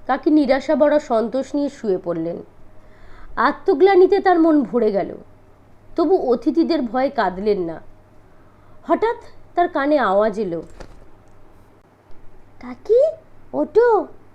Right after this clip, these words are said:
আমি পুরি নিয়ে এসেছি।" কাকি লাডলির গলার আওয়াজ চিনতে পারলেন। তাড়াতাড়ি উঠে বসে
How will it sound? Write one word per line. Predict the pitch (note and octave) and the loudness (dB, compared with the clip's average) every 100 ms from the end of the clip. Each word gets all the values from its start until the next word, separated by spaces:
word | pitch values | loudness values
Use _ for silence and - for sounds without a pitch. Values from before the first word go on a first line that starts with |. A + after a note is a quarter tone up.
| - | -16
আমি | D4+ E4 G#4 - | -4 0 0 -2
পুরি | E4 F4 G#4 | -2 4 6
নিয়ে | G#4 A4 A#4 | 6 6 4
এসেছি।" | A#4 G#4 G#4 D4 C#4+ A3+ - - - - - - _ - - - - - - - - - | 2 2 2 -4 -8 -8 -18 -20 -20 -20 -20 -20 _ -20 -20 -20 -20 -20 -20 -20 -18 -6
কাকি | E4+ G#4 E4+ | 0 4 6
লাডলির | C4 G#3+ A3+ E4 B3 | 4 2 2 0 2
গলার | A3+ B3 C4+ | 2 4 4
আওয়াজ | C#4 C#4+ - | 2 0 -4
চিনতে | A#3+ A3 C#4+ | -6 -4 -4
পারলেন। | G3+ E3 D#3+ E3 F#3 - - - - - - - - | -2 -2 -2 -6 -8 -16 -20 -20 -20 -20 -20 -16 -2
তাড়াতাড়ি | D#4 E4+ F#4+ G4 | 2 4 4 6
উঠে | F4 B3 D4+ | 6 6 -2
বসে | C4 E4 - C#4 | 0 -2 -4 -8